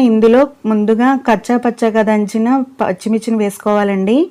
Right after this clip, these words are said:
నాకు ఇంట్లో పచ్చిమిర్చి అవైలబుల్గా లేక పండు మిర్చిని వేసుకున్నాను. అందులోనే కొద్దిగా కరివేపాకును వేసి బాగా వేయించుకోవాలి. మిర్చి, కరివేపాకు కొంచెం ఎర్రగా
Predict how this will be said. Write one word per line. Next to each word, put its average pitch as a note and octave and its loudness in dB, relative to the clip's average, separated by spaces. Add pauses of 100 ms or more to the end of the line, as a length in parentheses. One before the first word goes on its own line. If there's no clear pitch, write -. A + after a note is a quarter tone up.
(480)
నాకు A#3 -2
ఇంట్లో A3+ -2
పచ్చిమిర్చి A3+ -4
అవైలబుల్గా G#3+ -2
లేక G#3+ -4 (100)
పండు G3+ -4
మిర్చిని A3 -6
వేసుకున్నాను. G3 -6 (540)
అందులోనే A3+ 0
కొద్దిగా A3+ 0
కరివేపాకును A3 -2
వేసి G3+ -6 (120)
బాగా G#3 -2 (100)
వేయించుకోవాలి. G3+ -4 (1200)
మిర్చి, A#3+ -2 (120)
కరివేపాకు B3 0
కొంచెం B3 -2 (140)
ఎర్రగా A3 -2